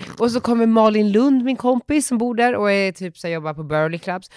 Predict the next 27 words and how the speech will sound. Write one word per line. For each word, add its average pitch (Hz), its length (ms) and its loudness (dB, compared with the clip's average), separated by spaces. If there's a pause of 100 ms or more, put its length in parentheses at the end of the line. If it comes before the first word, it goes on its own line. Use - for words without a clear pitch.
Och - 500 -4
hon 170 180 -4
tar 170 140 -4
med 160 180 0
sig 160 100 -6
head 151 260 -6
of - 140 -14
P 175 220 -10
R, 190 160 2
head 156 320 -6
of 135 100 -14
events, 170 540 -4
head 127 120 -8
of 110 120 -18
marketing. 175 440 -6 (280)
Alltså 156 120 -14
de 156 160 -2
som 143 120 -6
har - 80 -6 (100)
Annabelles, 127 500 -2
alla 110 140 -14
de 98 100 -12
här. 104 200 -14 (260)
Inte 170 220 -10
det 165 60 -2
är 147 140 -6
jätteroligt? 151 880 -6